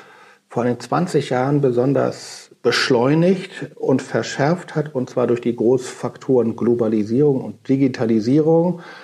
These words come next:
Also alles wird weltweiter, alles wird schneller, billiger, weil eben Kosten ausgelagert werden, kennt kein Maß mehr, verliert seinen Wert und zerstört am Ende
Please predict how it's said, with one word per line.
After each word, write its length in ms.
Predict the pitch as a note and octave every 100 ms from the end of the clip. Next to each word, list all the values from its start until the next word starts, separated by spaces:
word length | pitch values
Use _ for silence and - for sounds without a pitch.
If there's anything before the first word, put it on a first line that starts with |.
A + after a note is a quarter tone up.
| - _
Also 200 | - A#2+
alles 340 | A#2 A#2+ A#2
wird 200 | A2 F#2+
weltweiter, 720 | G2 F#2+ G2+ G#2 B2+ D3+ D#3+
alles 200 | A#2 G#2+
wird 140 | G#2+ G2
schneller, 400 | - A2+ B2+ C3+
billiger, 840 | - A#2+ C3+ D#3+ E3 F3+ B3+ B3 - - _
weil 340 | G#2+ G#2+ G#2+
eben 260 | G#2+ A2 G#2+
Kosten 380 | - A2 - -
ausgelagert 760 | G2+ A#2 - B2+ C3+ D3+ D3
werden, 600 | C#3 C3+ D#3 G3 B3+ B3 - - - - - _ _ _ _ _
kennt 280 | - D3+ D3+
kein 340 | C3+ B2+ A#2+
Maß 440 | A2+ A2 B2+ C#3 E3+
mehr, 180 | E3
verliert 560 | E3 - B2 B2 E3 F3
seinen 320 | - B2 A#2+
Wert 420 | A#2 C3 D#3+ D#3 -
und 420 | - C3+ C#3 -
zerstört 920 | - - A#2+ - - C3+ C3+ C#3+ - - _ _ _ _
am 220 | - G2+ G2
Ende 540 | G#2+ G2 F#2 E2+ D#2+